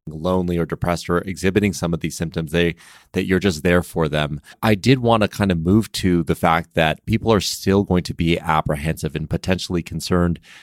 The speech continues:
given covid nineteen and just, you know, trying to stay safe.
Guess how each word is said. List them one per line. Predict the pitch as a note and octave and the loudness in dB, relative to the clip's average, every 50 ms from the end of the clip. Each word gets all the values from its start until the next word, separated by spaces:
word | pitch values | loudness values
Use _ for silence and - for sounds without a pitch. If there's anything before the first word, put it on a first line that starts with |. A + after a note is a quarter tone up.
| - _ _ - | -20 _ _ 0
given | - G#2 G#2 F#2+ G#2 F#2 | 2 2 4 4 4 2
covid | E2+ - - E2+ F2 E2 C#2+ E2+ D#2 | 0 -2 0 0 2 2 0 0 0
nineteen | D#2+ D#2+ E2 D#2 - - - D#2+ D#2+ D#2 | 0 0 -2 -2 -6 -6 -6 -4 -4 -2
and | D#2 D#2 D2+ - | -2 -4 -2 -2
just, | F2+ E2+ - - _ _ _ _ _ - | -2 -4 -4 -6 _ _ _ _ _ -6
you | F2+ F#2 | -4 -2
know, | E2+ D#2+ D#2 | -2 -2 -2
trying | D#2 - - - F2+ F#2 E2+ | -4 -4 -2 0 0 0 0
to | - E2+ | -2 -6
stay | - - - F2 E2+ D#2 | -8 -4 -2 -2 -2 -2
safe. | - - - A#2 A#2+ A2 F#2 F2 - | -4 -4 -2 0 0 0 0 -2 -6